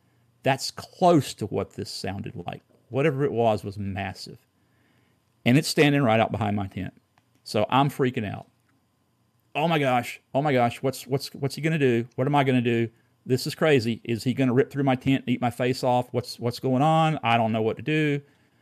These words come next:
Um, you know, what can I do? I don't know." And about that time, I hear from behind my tent,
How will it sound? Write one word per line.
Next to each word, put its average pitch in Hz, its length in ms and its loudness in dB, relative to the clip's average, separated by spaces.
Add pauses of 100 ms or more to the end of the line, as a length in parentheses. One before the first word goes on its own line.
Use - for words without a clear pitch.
(180)
Um, 101 540 2 (120)
you - 180 -8
know, 104 100 -4
what 123 200 0
can 143 240 2
I 143 80 2
do? 143 480 2
I 107 140 -2
don't 117 120 0
know." 120 340 0 (600)
And 117 100 0
about 143 300 2
that 156 180 0
time, 120 440 0
I 110 140 -4
hear 139 320 0
from 123 180 -4
behind 120 380 -2
my 110 100 -2
tent, 107 400 -4